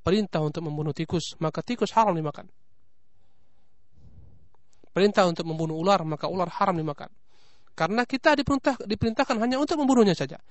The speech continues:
Jumpa dibunuh, bukan untuk, bukan untuk dimakan. Ya, untuk dibunuh. Maka semua binatang yang kata Rasulullah, "Khamsun yuqtalna fil hilli wal haram,"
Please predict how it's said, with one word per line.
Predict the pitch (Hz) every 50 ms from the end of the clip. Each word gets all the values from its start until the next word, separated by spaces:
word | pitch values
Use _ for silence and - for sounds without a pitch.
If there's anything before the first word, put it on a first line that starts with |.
| - - - -
Jumpa | - 185 220 233 226 269 285 277
dibunuh, | 254 262 226 214 160 139 - -
bukan | 156 - 202 196 190 196
untuk, | - 165 - - - - - - - - - - - - - -
bukan | - - - 170 202
untuk | 214 277
dimakan. | 254 254 262 233 - - - - - - - - - - - - - - - - - - - - - - - - -
Ya, | - - - - - - - - -
untuk | - 214 - 269
dibunuh. | 262 240 - - 151 127 - - - - - - - - - - - - - -
Maka | - 170 - - 175
semua | - - 240 269 294 277
binatang | 247 254 233 233 - - 208 202 202 110
yang | 147 190 175 180 170
kata | - 170 - 175 170
Rasulullah, | 160 - 175 165 165 160 160 - - - - -
"Khamsun | - - 220 214 196 175 - 180 160 156
yuqtalna | 151 - - - 196 180 170 160 156
fil | - - 151 156
hilli | - 180 160 156
wal | 151 147
haram," | - 165 160 180 180